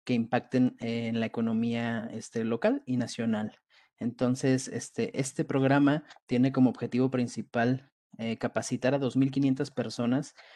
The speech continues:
en nueve ejes tecnológicos, que te los menciono a continuación. Son, eh, ejes, eh, como inteligencia artificial, ciencia de datos, desarrollo de software,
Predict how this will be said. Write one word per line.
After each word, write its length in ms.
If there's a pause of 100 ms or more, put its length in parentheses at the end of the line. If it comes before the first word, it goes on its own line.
(260)
en 400
nueve 480
ejes 260
tecnológicos, 1000 (320)
que 320
te 200
los 200
menciono 360
a 40
continuación. 640
Son, 440 (320)
eh, 440
ejes, 560
eh, 240
como 200
inteligencia 520
artificial, 800
ciencia 420
de 140
datos, 560 (320)
desarrollo 480
de 60
software, 640